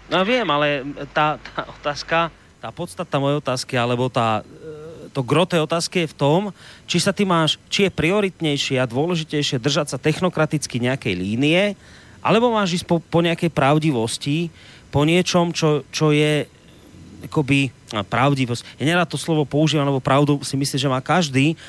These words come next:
ale keď som počúval tie argumenty vášho Zemana, a ja teda naozaj nemám prečo ho tu v tejto chvíli chváliť alebo, alebo zatracovať, ja len keď som počúval ten jeho desaťminútový prejav, z ktorého som pustil v úvode,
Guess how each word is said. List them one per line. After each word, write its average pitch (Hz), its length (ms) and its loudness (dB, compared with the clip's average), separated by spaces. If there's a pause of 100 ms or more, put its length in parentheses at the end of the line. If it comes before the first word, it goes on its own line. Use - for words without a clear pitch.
(100)
ale 127 220 -2
keď 190 180 -2
som 190 80 -4
počúval 196 380 0
tie 160 100 -2
argumenty 165 600 0 (480)
vášho 151 320 2
Zemana, 151 400 2
a 143 80 2
ja 147 40 0
teda 143 200 0
naozaj 135 320 2
nemám 123 320 2
prečo 117 240 -2
ho 107 80 -4
tu 107 80 -8
v - 160 -14
tejto 107 160 -2
chvíli 95 240 -4
chváliť 127 480 2
alebo, 117 240 -2
alebo 120 240 -2
zatracovať, 151 640 0 (240)
ja 131 160 -2
len 196 80 0
keď 202 240 -4
som 185 80 -4
počúval 175 320 -2
ten 170 160 0
jeho 160 160 2
desaťminútový 160 800 -2
prejav, 101 400 2
z - 80 -8
ktorého 131 240 0
som 123 160 -4
pustil 131 320 -2
v 113 160 -4
úvode, 117 340 2